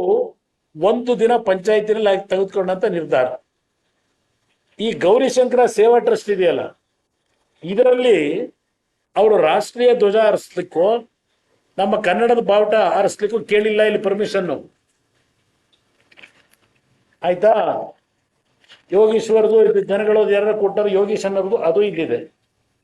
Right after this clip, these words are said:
Then ಇನ್ನೊಂದು ಯಾವ್ದೋ ತೊಂಬತ್ನಾಲ್ಕನೇ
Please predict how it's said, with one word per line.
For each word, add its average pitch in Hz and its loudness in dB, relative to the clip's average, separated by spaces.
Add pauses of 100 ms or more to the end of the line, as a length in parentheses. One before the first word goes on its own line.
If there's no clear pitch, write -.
(2750)
Then 254 2 (1400)
ಇನ್ನೊಂದು 285 0 (1200)
ಯಾವ್ದೋ 226 4
ತೊಂಬತ್ನಾಲ್ಕನೇ 226 0